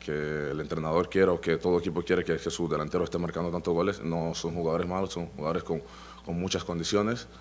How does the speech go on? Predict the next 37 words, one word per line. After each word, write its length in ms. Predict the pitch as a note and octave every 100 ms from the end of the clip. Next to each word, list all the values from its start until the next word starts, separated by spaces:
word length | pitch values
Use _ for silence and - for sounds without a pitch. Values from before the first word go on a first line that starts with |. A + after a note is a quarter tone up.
| - - -
que 60 | E2+
son 220 | F#2+ F#2
nuevos 200 | G2 F#2
en 60 |
el 60 | F2
fútbol 220 | F#2+ G2
mexicano 540 | F2+ F2 F#2+ A2 C3 C3+ - - - - - - - - -
y 80 | F2
que 100 | F2+
en 60 |
cualquier 240 | E2+ G#2 G#2
momento 260 | G2+ F#2+
pueden, 560 | F#2+ F#2+ F#2+ F2+ E2 B1+
obviamente, 560 | F2 F2+ F2 F2 D#2+ E2+
destaparse, 760 | D#2+ D#2+ - D2+ F#2+ G2 E2+
¿no? 200 | E2 G2+
Si, 240 | G2+ D#2+ D2+ D2
si 200 | - D#2+
tú 140 | -
le 140 | E2+ E2
das 220 | F2 F2+
esa, 400 | F2 F2+ A1+ A#1+
esa 160 | - E2+
ventaja. 480 | D#2+ F#2+ F#2+ D#2+ - - - - - - - E2+
Eh, 280 | E2+ E2 D#2+
Cauterucho 800 | D#2 D#2+ D#2+ F2+ F2+ G2 F2+ E2+
y, 400 | D#2 D#2+ E2+ D#2+
y 60 |
obviamente 480 | D#2+ E2+ E2+ E2+ F2
los 120 | E2
chilenos 280 | - E2+ E2+
que 80 | E2
llegaron 240 | D#2+ E2+
son 200 | - F2
muy 120 | F2
buenos 200 | E2+ F2
delanteros. 640 | E2 D#2 D#2+ F#2+ G#2+ -